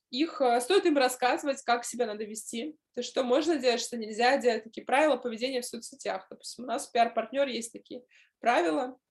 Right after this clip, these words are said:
а, которые, ну, например, э, не разрешают обсуждать сотрудникам личную жизнь, свою, чужих людей, э, не обс-, не разрешают обсуждать политическую обстановку.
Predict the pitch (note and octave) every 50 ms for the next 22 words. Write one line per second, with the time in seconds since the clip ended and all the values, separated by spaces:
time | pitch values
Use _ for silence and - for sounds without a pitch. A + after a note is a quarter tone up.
0 | _ _ _ _ _ _ _ F#3 F3+ F3+ - A3 A3 - B3+ B3 B3 B3 A#3+ A3+
1 | A3+ A3 G#3+ G#3+ G#3 G#3+ - - B3 B3 A#3 G3+ G#3 - A#3+ A#3 A#3 C4 C4+ C#4+
2 | C4 - - _ _ _ _ _ _ - - - A3 A3 A#3+ C4+ D#4+ D#4 D4 B3
3 | B3 B3+ B3 - B3+ B3+ C4+ B3+ - A3 A3 - - A#3 G#3+ G#3+ A3+ A3+ A#3+ -
4 | - G#3+ - A3+ B3+ C4+ A#3+ B3 A#3+ - - G#3+ G3+ F#3+ G3+ G3+ - _ _ _
5 | _ _ _ _ _ _ _ _ _ _ _ B3 B3+ C#4+ C4+ - - B3+ A#3 A#3
6 | A3 A3 A3 A3+ B3 B3 A3+ - A#3 A3+ - _ - - - A#3+ A#3 A#3 A3+ A#3+
7 | A#3+ A#3+ A#3 A#3 - B3+ A#3+ A3+ B3 B3+ B3+ B3 - - - - - B3 A#3 B3
8 | A3 G#3 A3 A#3 A#3 A#3 A#3+ A#3 - - _ - G#3+ A3 G3+ G#3 - - - -
9 | _ _ B3 C4+ D4+ D4 C#4+ C#4 C#4 - - - G#3 C4 C#4+ D4 D4 C#4+ C#4+ B3+
10 | B3 B3 - - C4 B3+ B3+ - A3+ - - A#3 A#3 B3 B3 A#3+ A#3+ - B3 A#3
11 | C4 C4 - - - - B3+ A#3+ - - A3+ A3+ A3 G#3 A3 A#3+ - _ - C4+
12 | B3+ B3 A#3+